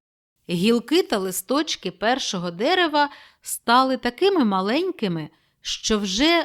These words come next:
не в змозі були увібрати бодай краплинку дощу. А плоди його настільки стали дрібними, що сонячні промені просто не могли їх дістатися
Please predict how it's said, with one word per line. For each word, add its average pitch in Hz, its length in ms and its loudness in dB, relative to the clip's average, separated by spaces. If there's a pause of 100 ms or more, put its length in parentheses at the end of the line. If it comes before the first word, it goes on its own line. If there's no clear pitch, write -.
(120)
не 262 280 4
в 370 100 -2
змозі 254 720 2
були 208 560 -2 (220)
увібрати 254 840 0 (200)
бодай 214 480 0
краплинку 254 640 -2
дощу. 196 680 -4 (800)
А 196 100 -2
плоди 262 500 4
його 165 440 0 (400)
настільки 302 800 2
стали 269 440 2
дрібними, 254 720 2 (300)
що 269 760 0
сонячні 262 800 0
промені 277 680 2 (300)
просто 370 480 2
не 254 140 4
могли 254 360 2
їх 262 260 0
дістатися 196 920 -2